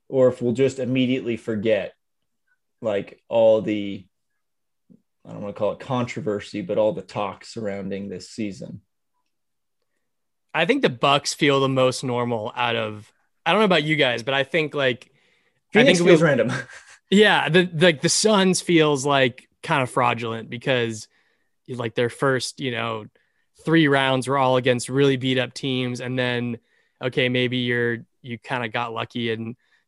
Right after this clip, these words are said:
Speaker 2: caught a game or two against Giannis when he wasn't fully healthy. But, like, the Bucks, I feel like, were a team at the beginning of the season that we all thought were gonna be really good. I mean, I know, I, I think I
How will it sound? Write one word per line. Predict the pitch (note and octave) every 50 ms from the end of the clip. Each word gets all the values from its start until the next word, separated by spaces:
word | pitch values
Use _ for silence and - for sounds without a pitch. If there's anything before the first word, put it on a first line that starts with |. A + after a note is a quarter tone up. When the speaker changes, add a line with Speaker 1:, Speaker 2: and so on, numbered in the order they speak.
| _ _
Speaker 2:
caught | - D#3 C#3 C3
a | B2
game | A#2 C3 B2+ B2
or | A#2+ A#2
two | - - B2+
against | A#2+ A#2+ A#2 - -
Giannis | B2+ A#2 A#2+ A#2+ A#2 -
when | - C3
he | A#2
wasn't | A#2 A#2+ A#2 B2 A#2
fully | - B2+ A#2 A#2
healthy. | A2+ - A#2+ A2+ - A#2+ A2+
But, | A2 B2 A#2+
like, | B2+ A#2+ A#2 A2+ - _ _ - _ _ _ _ _
the | C#3
Bucks, | C3 B2 G3+ C4 C4 - -
I | A3+ F3+
feel | - G3 F#3 F3 E3
like, | D#3+ D3+ C#3+ C3 A2+ - - _ _ _ _ _ _ -
were | C3+ C#3 D3+ D3 C#3+ C#3 C#3 C#3 C3+ C3 B2 A#2 - _ _ _ _ _ _ _
a | D3+ C#3
team | - - F3+ F3 F3
at | E3
the | D#3+
beginning | D#3 D3 C3 C#3+ D#3 E3 E3+ D#3+
of | D3
the | C3+ B2+
season | - - C#3+ C3+ C3+ C3 C#3 C#3 C#3 C3+
that | C3+ B2
we | C3 C#3+
all | D3+ C#3 C3+ C3+ C3+
thought | - - C#3+ C#3 C3
were | C3+ C3+ B2+
gonna | C#3 C3+ C3
be | B2+ B2+ B2 A#2+
really | B2 C3 C3+ C3+
good. | C3 B2+ C3 B2 A#2+ B2 B2 B2 B2 B2 _ _ _ _ _
I | C3
mean, | C3 C3
I | C3 C3
know, | C3 C#3 C#3+ C#3+ C#3+ C#3 C#3 C#3 C3 B2 B2 _ _ _ _ _ _ _ _ _ _ C3+
I, | C3+ C3+ - -
I | C#3+
think | C3+ G#3+ A#3 C3
I | B2+ D#3 F#3 F3+ C#3 B2